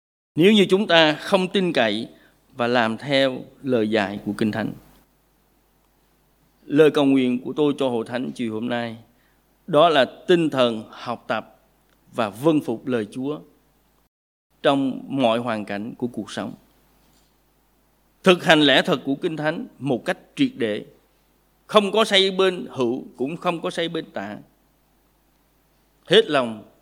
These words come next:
vâng phục và làm theo lời Chúa sẽ giúp chúng ta chiến thắng sự cám dỗ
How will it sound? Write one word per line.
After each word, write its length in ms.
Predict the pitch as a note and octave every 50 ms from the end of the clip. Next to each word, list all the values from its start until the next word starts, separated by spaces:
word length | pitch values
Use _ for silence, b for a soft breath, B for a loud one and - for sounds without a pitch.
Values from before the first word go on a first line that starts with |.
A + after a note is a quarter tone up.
| _ C3
vâng 180 | D#3 F3+ E3
phục 320 | C#3+ C#3 A#2+ G#2+ - - _
và 80 | - A#2+
làm 240 | A#2+ B2 A#2 G#2 G#2+
theo 260 | - C3+ C#3+ C3 B2+
lời 240 | B2+ A#2+ A2+ G#2 - -
Chúa 240 | - A#2+ B2 C3+ E3+ E3+ - _ _ _ _ _ _ _ _ _ _ _ _ _ _ _ _ _ _ _ _ _ _ _ b b b b b b b
sẽ 260 | b - - B2+ A#2+
giúp 180 | C3+ D3 F3+ G3+ -
chúng 180 | - F3 E3+ E3+
ta 320 | - D3 C#3+ C3+ C3+ C3 B2 -
chiến 220 | - E3+ F3 F#3+ F3
thắng 280 | - D3+ C#3+ D#3 E3+
sự 140 | D#3+ - A#2+
cám 280 | G#2+ - A#2 C3 C#3+ C3+
dỗ 240 | A#2 G#2 G#2+ A#2